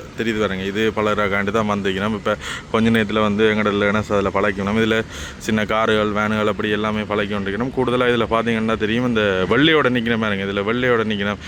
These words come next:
இவையில எல்லாம் வந்து இன்றைக்கு ட்ரையல். அஹ், இப்ப முத-, முதல்ல எல்லாம் வந்து நாங்கள் பழகிக்க வந்து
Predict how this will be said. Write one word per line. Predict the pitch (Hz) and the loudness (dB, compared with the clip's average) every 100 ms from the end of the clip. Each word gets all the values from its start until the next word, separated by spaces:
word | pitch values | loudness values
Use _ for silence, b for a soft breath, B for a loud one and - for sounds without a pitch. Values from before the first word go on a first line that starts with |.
| B B | B B
இவையில | 107 110 110 | 0 2 2
எல்லாம் | 110 110 107 | 0 0 2
வந்து | 110 127 | 2 2
இன்றைக்கு | 120 113 107 101 | 2 0 -2 -2
ட்ரையல். | 113 117 98 107 B B B B - - | -2 0 0 -4 B B B B -12 -4
அஹ், | 113 | -2
இப்ப | 123 135 143 170 | 0 -2 0 0
முத-, | 143 139 135 127 120 | 0 0 2 2 0
முதல்ல | 131 151 | 0 0
எல்லாம் | 151 151 147 | 0 0 -2
வந்து | 143 156 | -4 -2
நாங்கள் | 147 143 143 | -2 0 0
பழகிக்க | 135 135 135 127 | 0 0 0 -2
வந்து | 131 135 156 | -2 0 0